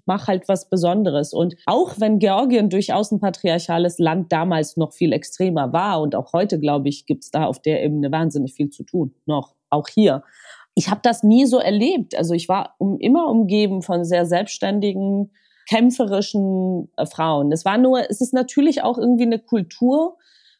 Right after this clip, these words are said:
äh, die sehr viel auf so Verschleierung basiert. Das heißt immer, es ist, geht sehr wichtig, dieses Bild nach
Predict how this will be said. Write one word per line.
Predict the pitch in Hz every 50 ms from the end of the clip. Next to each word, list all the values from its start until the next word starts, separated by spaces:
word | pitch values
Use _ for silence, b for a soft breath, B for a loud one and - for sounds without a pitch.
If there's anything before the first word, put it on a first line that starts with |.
| b _ -
äh, | - 208 202 202
die | 190 180 220
sehr | 214 196 175 202 202 226 240
viel | 240 - - - 226 226 233 226 214
auf | - 180 190 -
so | - - 208 196
Verschleierung | 196 - 233 190 - - - - 180 180 196 240 269 277 269 240 254 254 254 247 254 -
basiert. | 233 233 220 185 190 208 233 269 311 392 392 -
Das | - 180 -
heißt | 208 196 208 214 - _ -
immer, | - 175 220 240 247 233
es | 226 -
ist, | 208 - - _
geht | - 220 214 196 190 -
sehr | - - 214 208 220 214 185
wichtig, | 220 240 247 - - 247 247 - -
dieses | - 196 190 196 190 -
Bild | - - 220 240 254 254
nach | 262 240 233 -